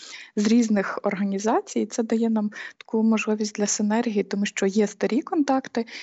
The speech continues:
і ми можемо їх, ем, нанизувати на ниточку і, е, скажімо так, комунікувати з нами, з новими волонтерами, яких знаходимо.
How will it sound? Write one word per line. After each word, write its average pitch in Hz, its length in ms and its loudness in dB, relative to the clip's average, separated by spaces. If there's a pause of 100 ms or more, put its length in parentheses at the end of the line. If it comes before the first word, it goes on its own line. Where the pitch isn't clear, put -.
(100)
і 226 80 2
ми 226 100 6
можемо 233 420 4
їх, 208 380 -2
ем, 196 480 -2
нанизувати 226 840 2
на 202 120 -2
ниточку 226 580 -4
і, 208 280 -2 (340)
е, 202 220 0
скажімо 202 460 -2
так, - 240 -6
комунікувати 214 800 2
з 196 100 -6
нами, 196 280 -2 (120)
з 202 160 -2
новими 208 380 0
волонтерами, 190 760 -2
яких 185 260 -4
знаходимо. 196 600 -8